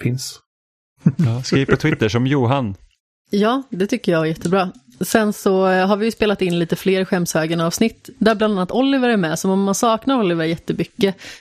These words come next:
Speaker 3: så har han varit på besök i Skämshögen och pratat om skräck i typ två och en halv timme.
Speaker 2: Snacka skit helt enkelt.
Speaker 3: Vi snackade skit, men vi skra-, vi snackade också om, eh, allmänt vedertagen skräck. Och sen så har vi ett nytt avsnitt som kommer ut imorgon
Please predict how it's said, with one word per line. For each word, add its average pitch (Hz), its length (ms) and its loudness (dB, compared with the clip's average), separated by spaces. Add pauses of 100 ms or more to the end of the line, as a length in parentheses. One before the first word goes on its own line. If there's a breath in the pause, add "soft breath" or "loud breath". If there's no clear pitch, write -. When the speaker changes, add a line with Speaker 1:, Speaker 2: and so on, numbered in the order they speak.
(120)
Speaker 3:
så - 140 0
har 180 200 2
han 170 280 0
varit 160 320 -2
på 170 160 0
besök 165 420 -2
i 185 40 0
Skämshögen 175 600 -2
och 165 80 -4
pratat 165 300 -2
om 170 120 0
skräck - 500 -2
i 165 180 0
typ - 280 -4
två - 160 -2
och 160 60 0
en 160 80 -2
halv 160 180 -2
timme. 160 340 -4 (160)
Speaker 2:
Snacka 107 260 -2
skit - 300 -8
helt 101 180 -4
enkelt. - 340 -8
Speaker 3:
Vi 185 280 0
snackade 180 360 -4
skit, 208 540 -2
men 185 140 0
vi 185 80 0
skra-, 175 280 -2 (140)
vi 202 360 2
snackade 190 320 -2
också - 300 -2
om, 156 280 -2
eh, 156 280 -2 (680 soft breath)
allmänt 160 500 0
vedertagen 160 640 -2
skräck. - 400 -4 (1700 loud breath)
Och 190 100 0
sen 202 140 2
så 190 100 -4
har 180 160 2
vi 165 140 -2
ett 165 160 -6
nytt 170 280 -2
avsnitt 160 420 -2
som 165 120 0
kommer 160 240 -2
ut 151 220 -2
imorgon 156 580 0